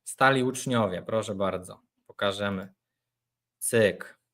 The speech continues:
To jest właśnie, z takimi ludźmi chcę pracować. To jest naprawdę przyjemność pracować z takimi ludźmi, którzy po prostu się cieszą, jak ja wyrzucam coś nowego i, i jest po prostu super. E, oprócz tego do tego szkolenia dostaniecie certyfikat, który potwierdzi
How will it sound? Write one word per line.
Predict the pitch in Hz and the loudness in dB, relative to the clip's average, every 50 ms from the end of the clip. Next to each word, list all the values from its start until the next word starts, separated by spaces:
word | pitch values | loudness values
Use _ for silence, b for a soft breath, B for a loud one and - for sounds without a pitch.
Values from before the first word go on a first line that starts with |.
| _ _ _ _ _ _ | _ _ _ _ _ _
To | - 135 135 143 | 2 6 6 6
jest | 139 131 131 | 6 6 4
właśnie, | 131 131 127 - - 127 120 120 - | 4 4 4 4 0 0 0 0 2
z | - | 0
takimi | 160 170 - 208 196 190 185 175 | 0 2 4 4 4 6 6 6
ludźmi | 175 170 170 165 160 147 | 6 6 4 2 0 2
chcę | - - 147 | 4 2 4
pracować. | - - 131 123 - - 120 104 92 92 - - - | 4 6 4 4 4 4 2 2 2 -2 -6 -6 -2
To | - 143 | 0 2
jest | 147 143 | 2 4
naprawdę | 147 143 139 143 143 135 139 131 | 2 2 6 6 6 6 6 4
przyjemność | 127 - - - 139 139 139 139 135 131 120 123 - | 4 2 -4 -4 2 4 4 4 4 2 -2 -2 -2
pracować | - 104 101 98 113 113 113 107 107 104 156 - - - _ _ _ _ _ | -4 -4 -2 0 0 0 0 2 2 2 2 0 -4 -12 _ _ _ _ _
z | _ - | _ -2
takimi | - 104 - - 127 117 110 104 101 | 0 0 0 0 -2 0 0 0 0
ludźmi, | 107 110 107 - 104 101 | -2 -4 -2 -4 -6 -6
którzy | - - - 120 117 | -6 -6 -6 -6 -2
po | 117 131 | -2 0
prostu | 123 139 139 139 - 131 | 2 2 0 2 0 -2
się | 113 - 104 | -2 -2 -4
cieszą, | - - 135 127 - 127 117 | 2 4 4 4 4 2 0
jak | 113 107 107 | 0 2 2
ja | 113 110 | 0 0
wyrzucam | 107 107 107 110 - - 98 95 | 0 -2 -6 -6 -6 -6 -6 -6
coś | - 104 95 | -6 -10 -10
nowego | 101 98 95 95 107 104 101 101 98 95 95 95 B B B B _ _ | -8 -8 -2 0 0 0 2 2 0 0 -2 -4 B B B B _ _
i, | - 110 107 107 107 - | -8 -6 -4 -4 -4 -2
i | 107 | -2
jest | 104 101 101 - | 0 0 -2 -2
po | 107 98 | -8 -6
prostu | 101 101 - - 104 | -4 -4 -4 -4 -6
super. | 92 - 110 85 - 90 - B B B B B B B B _ - | -4 -4 -4 -2 -2 -6 -6 B B B B B B B B _ 2
E, | 113 117 - - | 2 2 4 4
oprócz | 185 180 185 214 190 - | 4 6 6 4 4 8
tego | - 196 180 180 190 196 202 196 - - - | 8 8 12 12 12 12 12 10 6 -2 4
do | 117 139 156 165 165 170 170 170 170 170 | 8 12 12 12 12 12 12 12 10 10
tego | - 165 156 165 | 8 8 8 8
szkolenia | 151 - - - 143 147 151 151 147 147 | 6 6 4 6 6 6 6 6 6 4
dostaniecie | 143 139 - - 143 147 143 139 - 147 | 4 2 0 0 0 0 0 0 0 -2
certyfikat, | - - 165 156 151 - 160 156 - 180 175 175 - 101 - - | 4 6 6 6 6 4 0 0 2 0 2 2 0 0 0 -2
który | - 135 127 135 | -4 -2 -2 -2
potwierdzi | - - - - - - 156 151 151 151 135 127 123 123 127 127 127 | 0 -2 -4 -4 -2 2 6 6 6 6 4 -2 -2 0 0 0 0